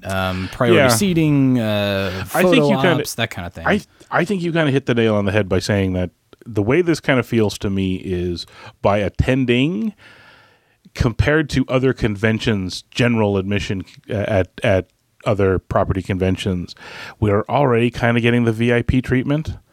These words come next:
Speaker 1: Yeah.
Speaker 2: We're not fighting tens of thousands of people. It's gonna be a much smaller number. Uh, and there's the first perk right there. It's automatically gonna make it a lot more, uh, cozy,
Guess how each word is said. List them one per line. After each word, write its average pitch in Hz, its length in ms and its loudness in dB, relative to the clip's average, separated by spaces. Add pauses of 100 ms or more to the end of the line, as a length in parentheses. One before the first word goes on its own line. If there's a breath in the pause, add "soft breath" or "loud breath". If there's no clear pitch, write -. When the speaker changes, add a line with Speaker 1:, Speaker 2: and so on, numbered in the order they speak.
Speaker 1:
Yeah. 240 260 0
Speaker 2:
We're 98 120 2
not 110 240 0
fighting 120 440 2
tens 110 320 0
of 110 100 0
thousands 101 400 0
of 98 100 -2
people. 92 400 0
It's 92 140 -6
gonna 92 140 -2
be 90 80 0
a 87 80 2
much 90 240 0
smaller 87 340 0
number. 82 420 -2 (600 loud breath)
Uh, 92 440 2 (600)
and 107 240 2
there's 123 320 0
the - 60 -10
first - 300 0
perk 101 260 0
right 92 220 0
there. 87 200 0
It's 95 280 -2
automatically 107 560 2
gonna 95 160 0
make 92 220 0
it 90 100 0
a 82 40 -4
lot 87 280 -4
more, 90 500 -2
uh, 82 680 -4
cozy, 120 540 -2